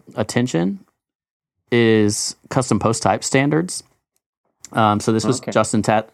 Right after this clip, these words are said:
Speaker 1: this is Justin Tadlock again, and this was in-, initially in twenty fourteen. Um, and this was to make some standards for certain types of things. So,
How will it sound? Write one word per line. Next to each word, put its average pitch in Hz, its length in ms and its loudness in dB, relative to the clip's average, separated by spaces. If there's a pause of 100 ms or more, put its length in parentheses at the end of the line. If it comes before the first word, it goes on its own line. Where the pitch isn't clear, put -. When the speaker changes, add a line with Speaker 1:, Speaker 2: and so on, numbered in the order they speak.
(120)
Speaker 1:
this 127 160 -2
is 120 120 -2
Justin 117 300 -2
Tadlock 107 420 0
again, 95 300 -2
and 98 120 0
this 110 160 -4
was 110 320 0
in-, 107 320 0
initially 113 540 2
in 98 120 0
twenty 104 220 -2
fourteen. 107 640 -2 (600)
Um, 101 760 0 (600)
and 110 560 2 (760)
this 131 300 0
was 117 280 2
to 107 540 2 (600)
make 110 540 0 (160)
some 104 240 0
standards 104 580 2
for - 180 -4
certain 98 440 -2
types - 420 -4
of 95 180 0
things. 92 400 -4
So, 95 440 0